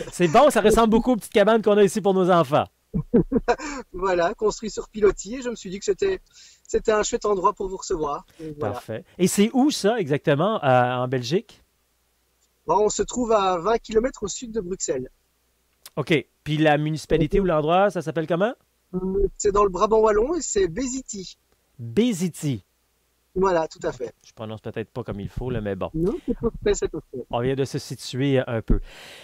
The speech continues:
Speaker 1: Écoute, on va parler ensemble, euh, ça va être un petit peu étrange pour les gens, mais je suis sûr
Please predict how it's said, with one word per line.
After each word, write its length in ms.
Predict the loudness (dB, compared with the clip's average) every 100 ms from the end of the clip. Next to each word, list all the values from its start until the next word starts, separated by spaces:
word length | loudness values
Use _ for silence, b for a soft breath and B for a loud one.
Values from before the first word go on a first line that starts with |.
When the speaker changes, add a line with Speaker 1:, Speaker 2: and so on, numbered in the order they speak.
| B
Speaker 1:
Écoute, 240 | 0 0 0
on 100 | 2
va 100 | 2
parler 340 | 4 2 4 2
ensemble, 720 | 2 2 0 2 2 2 6
euh, 400 | 6 6 2 -2
ça 160 | 0
va 60 | 0
être 80 | 0
un 100 | -4
petit 420 | -8 -12 -4 -4
peu 320 | -2 2 4
étrange 480 | 2 2 0 0 -4
pour 140 | -2
les 140 | 0 2
gens, 200 | 2 2
mais 140 | 2
je 60 | 0
suis 120 | -8
sûr 320 | -2 0